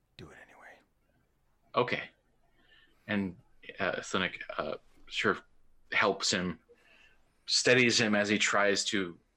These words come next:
Speaker 2: bend over and crouch
Speaker 1: And you
Speaker 2: through
Speaker 1: hear,
Speaker 2: the
Speaker 1: like, the
Speaker 2: doorway.
Speaker 1: creaking, and it's, like, creaking and clicking of the knees as they kind of bend a little bit. And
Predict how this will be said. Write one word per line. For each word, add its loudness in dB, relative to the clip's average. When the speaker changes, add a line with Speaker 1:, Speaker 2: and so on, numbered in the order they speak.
Speaker 2:
bend -2
over 0
and -14
crouch -6
Speaker 1:
And -8
you -6
Speaker 2:
through -4
Speaker 1:
hear, 2
Speaker 2:
the 2
Speaker 1:
like, -2
the -8
Speaker 2:
doorway. -6
Speaker 1:
creaking, 0
and -4
it's, -10
like, -8
creaking -6
and -2
clicking -4
of -8
the -4
knees -4
as -4
they -4
kind -4
of -4
bend 0
a -4
little -4
bit. -2
And -8